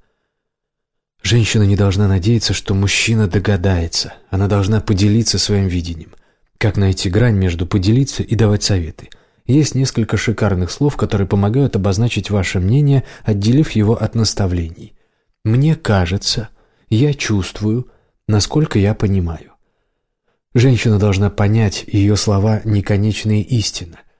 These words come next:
Это некое предположение, которое мужчину не испугает. А спорить с чувствами женщины мужчина по определению не умеет. Если женщина говорит: «Я думаю, что будет так», мужчина скажет: «С чего ты взяла, что будет так?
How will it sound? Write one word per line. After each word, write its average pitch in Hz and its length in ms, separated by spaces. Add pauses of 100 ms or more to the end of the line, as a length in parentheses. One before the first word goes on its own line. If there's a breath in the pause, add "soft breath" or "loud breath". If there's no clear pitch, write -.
(200)
Это 131 200
некое 135 560
предположение, 123 1000
которое 117 480
мужчину 139 640
не 135 280
испугает. 98 720 (480 soft breath)
А 107 140
спорить 131 600
с - 60
чувствами 104 580
женщины 123 500
мужчина 110 420
по 113 160
определению 107 640
не 110 120
умеет. 92 480 (440 soft breath)
Если 120 320
женщина 110 440
говорит: 107 340 (300 loud breath)
«Я 107 240
думаю, 101 440
что 104 200
будет 101 320
так», 151 220
мужчина 120 280
скажет: 113 300
«С - 20
чего 131 220
ты 131 100
взяла, 95 360
что 110 180
будет 104 260
так? - 240